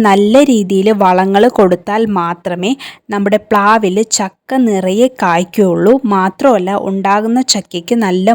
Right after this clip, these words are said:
മധുരവും ഉണ്ടാവുകയുള്ളൂ. അപ്പോൾ എന്തൊക്കെ വളങ്ങളാണ് ഈ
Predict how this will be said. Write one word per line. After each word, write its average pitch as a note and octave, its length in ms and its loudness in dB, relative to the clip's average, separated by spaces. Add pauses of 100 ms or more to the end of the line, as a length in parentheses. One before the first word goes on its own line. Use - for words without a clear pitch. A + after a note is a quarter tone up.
(100)
മധുരവും F3+ 580 2
ഉണ്ടാവുകയുള്ളൂ. F#3 560 2 (300)
അപ്പോൾ D4+ 180 4 (160)
എന്തൊക്കെ C#4+ 560 2
വളങ്ങളാണ് G#3 580 0 (160)
ഈ D4 40 2